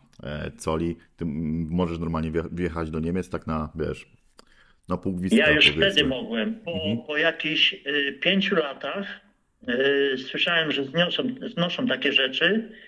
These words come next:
Speaker 2: i ubiegałem się ponownie o, o pozwolenie wjazdu
Speaker 1: Mhm.
Speaker 2: i po pięciu latach dokładnie,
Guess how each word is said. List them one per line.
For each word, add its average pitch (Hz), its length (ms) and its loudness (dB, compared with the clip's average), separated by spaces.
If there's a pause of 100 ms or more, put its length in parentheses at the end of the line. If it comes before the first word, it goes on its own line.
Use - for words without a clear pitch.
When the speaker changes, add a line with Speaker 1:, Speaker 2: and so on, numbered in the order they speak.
(280)
Speaker 2:
i 143 260 6
ubiegałem 156 520 2
się 143 140 4
ponownie 147 640 -4
o, 135 380 -6
o 135 140 -6
pozwolenie 143 600 -2
wjazdu 139 600 0 (120)
Speaker 1:
Mhm. 120 260 -2
Speaker 2:
i 139 260 4
po 135 180 -6
pięciu 175 460 2
latach 151 420 0
dokładnie, 156 840 0